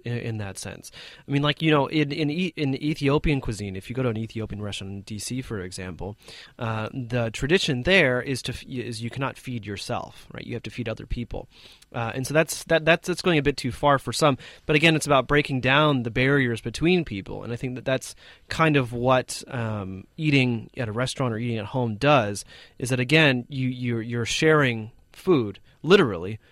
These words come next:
sharing food, um, with people. And I think that's, that's, that's a very strong, uh, uh, force there. Um, but also, I think that there, there,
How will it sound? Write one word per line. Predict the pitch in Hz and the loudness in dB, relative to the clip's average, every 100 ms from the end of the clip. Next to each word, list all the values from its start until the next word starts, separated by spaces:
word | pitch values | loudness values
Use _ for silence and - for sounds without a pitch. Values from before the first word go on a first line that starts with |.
| _ | _
sharing | - - 175 147 127 | -4 4 6 6 2
food, | - 175 127 107 113 127 | 4 6 6 2 -8 -6
um, | 117 110 | -6 -4
with | 120 120 - | -4 -6 -6
people. | 127 107 95 | -6 -2 -4
And | |
I | 98 | -4
think | 135 | -4
that's, | 123 - 131 | -4 -6 -6
that's, | 123 - | -6 -4
that's | - 123 | -6 -6
a | 117 | -2
very | 127 120 | -2 -2
strong, | - - 131 123 120 110 - - - - | -2 0 2 4 2 -2 -10 -20 -20 -14
uh, | - 110 104 | -6 -4 -4
uh, | - 104 | -4 -4
force | - - 208 185 - | -4 4 6 6 4
there. | 101 87 87 - - - _ | -4 -6 -8 -12 -20 -20 _
Um, | 143 143 135 135 _ - | 0 2 2 -2 _ 2
but | 180 | 6
also, | 202 - 196 | 6 6 6
I | |
think | 202 185 | 6 2
that | 165 | 4
there, | 175 | 4
there, | 170 | 4